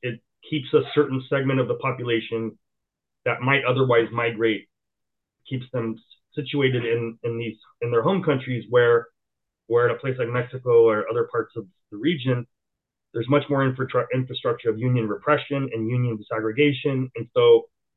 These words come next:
wages are lower. So capital has captive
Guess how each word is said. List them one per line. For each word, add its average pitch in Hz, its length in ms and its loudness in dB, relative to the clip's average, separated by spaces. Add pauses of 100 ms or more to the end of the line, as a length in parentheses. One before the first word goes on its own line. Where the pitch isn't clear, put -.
(160)
wages 123 320 0
are 143 100 4
lower. 156 360 4 (160)
So 117 160 -2
capital 131 500 0 (880)
has 127 280 0 (500)
captive 135 480 -2